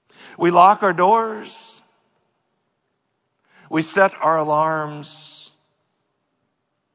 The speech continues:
But we seem unaware of the greatest thief of all, who is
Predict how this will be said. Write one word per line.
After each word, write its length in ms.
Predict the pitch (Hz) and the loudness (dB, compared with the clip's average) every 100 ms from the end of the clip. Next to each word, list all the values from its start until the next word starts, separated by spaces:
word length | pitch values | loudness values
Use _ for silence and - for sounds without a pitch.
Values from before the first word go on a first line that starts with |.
| _ - - | _ -20 -4
But 100 | 185 | -2
we 140 | 190 | 0
seem 440 | 170 226 226 220 208 - | -4 -2 0 -2 -4 -2
unaware 560 | 185 214 208 214 220 208 | 0 0 0 0 0 0
of 100 | 160 | -2
the 80 | |
greatest 640 | 151 156 180 214 240 240 - | -6 -4 -2 -2 -4 -8 -10
thief 720 | - _ - 196 196 185 - _ _ | -18 _ -12 -8 -8 -8 -14 _ _
of 160 | 139 135 | -10 -8
all, 680 | 117 78 - - _ _ _ _ _ _ _ _ _ _ _ _ _ _ _ _ _ _ _ _ - | -8 -10 -16 -20 _ _ _ _ _ _ _ _ _ _ _ _ _ _ _ _ _ _ _ _ -8
who 240 | 165 190 185 | -2 0 0
is 520 | 170 156 - - | 0 -2 -8 -12